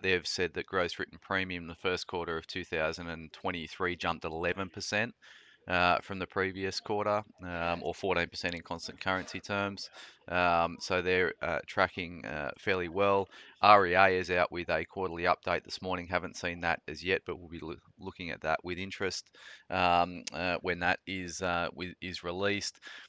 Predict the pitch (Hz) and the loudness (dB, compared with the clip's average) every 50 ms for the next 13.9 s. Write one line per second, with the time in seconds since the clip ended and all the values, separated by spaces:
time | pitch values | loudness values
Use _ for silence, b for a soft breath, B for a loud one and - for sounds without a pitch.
0 | B _ - 98 107 107 107 104 104 104 - 82 87 95 98 95 98 98 98 98 | B _ -2 2 4 6 8 8 6 6 4 2 2 2 2 2 0 -4 -6 -8
1 | 92 - - - - 87 92 92 92 92 - - 90 110 - - 101 95 92 - | -8 -8 -8 -8 -6 -4 -4 -2 -2 -2 0 0 -2 -2 -2 0 0 0 0 -2
2 | - - - - - _ _ - - 101 95 95 95 95 92 95 92 - 85 87 | -4 -10 -14 -16 -18 _ _ -6 -4 2 4 4 4 4 4 0 -2 -6 -10 -12
3 | 90 - - 92 87 87 85 - - 87 85 82 78 - - - 87 87 85 85 | -12 -8 -6 -6 -6 -6 -8 -8 -6 -4 -4 -4 -6 -8 -8 -4 -4 -2 -2 -4
4 | 85 - - 80 92 85 87 85 - - - 104 101 98 95 - - 104 95 90 | -6 -4 -4 -4 -4 -2 -6 -8 -10 -6 -2 2 2 2 2 0 -4 -4 -4 -4
5 | - - 110 - 90 85 78 85 82 80 80 - 87 95 98 98 92 92 - - | 0 0 0 0 0 0 2 4 4 4 0 -2 -2 0 0 0 -2 -4 -6 -4
6 | - 85 85 85 82 - - 98 101 90 82 80 80 - - 107 107 104 104 101 | 0 0 2 0 0 0 2 2 2 2 2 -2 -4 -2 0 2 2 2 2 0
7 | - B B B B B B _ - 85 85 82 - - - 120 110 98 90 92 | -4 B B B B B B _ -4 0 0 0 0 -2 -2 -2 0 0 -2 -2
8 | 90 87 92 98 98 95 - - - 76 85 - 92 90 85 90 85 85 82 80 | -2 0 2 2 2 0 -2 -4 -10 -12 -4 2 2 2 2 0 -4 -2 2 2
9 | 78 76 80 92 110 110 - - - B B B B B B B _ - 87 85 | 2 4 4 4 4 4 2 0 -8 B B B B B B B _ -6 -2 0
10 | 80 67 90 87 92 90 - 101 92 82 82 80 78 - - 101 95 92 90 85 | 2 2 2 2 0 -2 0 0 0 0 -2 -4 -6 -2 2 4 6 6 6 4
11 | 78 85 82 78 87 85 76 - - 90 80 - - - - 90 85 85 82 - | 0 -6 -4 0 0 0 0 0 0 0 0 0 0 -4 -8 -8 -8 -8 -12 -10
12 | - 76 80 80 - - 78 90 85 82 82 82 85 82 87 90 87 82 - - | -8 -6 -4 -4 -2 0 0 2 2 2 0 2 2 2 2 0 -2 -6 -6 -6
13 | 85 82 78 65 65 76 76 - - - 101 101 92 92 90 90 85 87 | -6 -6 -8 -10 -10 -10 -10 -8 -6 -6 -4 -4 -2 -4 -4 -4 -6 -8